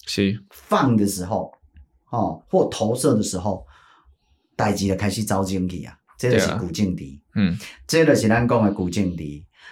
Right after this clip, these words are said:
Speaker 2: 所以呢，伊迄个当中，咱就感觉讲古政治其实，所以我对三一八的评价，歹势啦，阮嘛有参与三一八啦吼。
Speaker 1: 我嘛有啊。
Speaker 2: 啊，咱基进嘛真侪人叫讲甲老外老弟啦吼。
Speaker 1: 嗯。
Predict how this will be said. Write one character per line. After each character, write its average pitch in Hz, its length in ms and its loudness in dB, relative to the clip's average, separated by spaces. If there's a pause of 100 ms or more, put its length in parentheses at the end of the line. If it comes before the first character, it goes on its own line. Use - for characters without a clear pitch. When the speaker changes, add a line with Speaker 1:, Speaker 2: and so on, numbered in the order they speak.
(120)
Speaker 2:
所 190 240 4
以 185 60 4
呢， 143 240 4
伊 131 180 0
迄 180 120 4
个 151 80 6
当 143 240 2
中， 147 160 4
咱 151 120 4
就 135 120 4
感 127 260 2
觉 131 60 2
讲 269 180 2 (280)
古 120 140 2
政 147 280 4
治 127 60 -2 (200)
其 113 120 2
实， 131 280 0 (180)
所 190 220 2
以 165 40 0 (320)
我 170 100 -2
对 160 160 2
三 135 180 2
一 139 40 4
八 131 180 0
的 110 80 2 (420)
评 113 240 0
价， 110 80 0 (180)
歹 143 160 2
势 123 120 2
啦， 92 280 0 (120)
阮 131 260 2
嘛 110 140 4
有 95 40 2
参 104 160 0
与 120 140 2
三 107 180 0
一 123 60 -2
八 104 220 0
啦 80 80 -6
吼。 80 320 -6 (480)
Speaker 1:
我 117 80 -4
嘛 123 280 4
有 - 40 4
啊。 - 60 6
Speaker 2:
啊， - 20 4
咱 98 120 4
基 123 140 2
进 110 180 6
嘛 101 300 4
真 110 180 0
侪 104 120 0
人 98 140 2
叫 131 180 2
讲 120 180 -2
甲 120 100 0
老 110 140 2
外 117 100 2
老 101 140 2
弟 98 160 0
啦 85 100 -2
吼。 90 300 0
Speaker 1:
嗯。 92 160 2